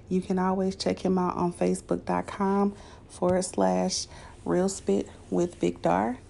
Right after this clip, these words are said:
And if you're looking for Mister Butch Reed, you can always check out his podcast on Anchor as well, and it's called I Have Spoken, or you can drop him a line at butchreed four five at gmail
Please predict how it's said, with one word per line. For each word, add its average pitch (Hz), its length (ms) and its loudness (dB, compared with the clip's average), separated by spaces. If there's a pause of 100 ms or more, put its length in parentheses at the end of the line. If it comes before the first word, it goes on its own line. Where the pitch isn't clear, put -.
(140)
And 190 200 2
if 185 160 -2
you're 190 80 2
looking 190 320 0
for 190 120 -2
Mister 185 380 0
Butch 180 380 -2
Reed, 208 400 0 (400)
you 196 120 4
can 190 220 2
always 185 460 2
check - 260 -2
out 190 180 -2
his 190 220 0
podcast 185 680 0
on 185 140 0
Anchor 185 340 2
as 240 220 4
well, 196 340 4 (400)
and 185 160 2
it's 190 120 -2
called 190 300 0
I 196 120 0
Have 196 240 -2
Spoken, 190 640 2 (320)
or 185 100 2
you 185 160 2
can 185 180 0
drop 190 300 0
him 190 160 4
a 185 40 2
line 202 600 2
at 180 240 0
butchreed 196 720 0 (380)
four 202 340 2
five 226 600 2 (380)
at 175 140 2
gmail 190 600 2